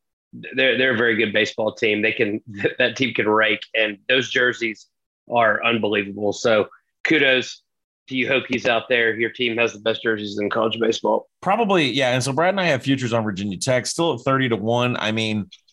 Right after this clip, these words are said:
Speaker 2: you have to bet that. If you haven't got any money down yet, Virginia Tech is gonna be the third overall seed, and you're gonna slot them in at thirty to one on the board. So that's definitely worth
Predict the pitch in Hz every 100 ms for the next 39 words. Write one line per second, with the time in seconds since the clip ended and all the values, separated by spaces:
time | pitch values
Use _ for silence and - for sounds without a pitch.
0 | _ _ - 120 143 117 147 156 113 87
1 | - 123 143 147 156 160 165 123 110 104
2 | 101 107 107 98 127 151 139 147 123 107
3 | 101 117 110 101 - 123 123 123 123 123
4 | 120 113 120 139 98 95 107 110 - 101
5 | 104 - 113 117 95 - - 107 113 104
6 | 113 117 92 90 117 123 104 98 98 -
7 | 113 110 98 95 98 95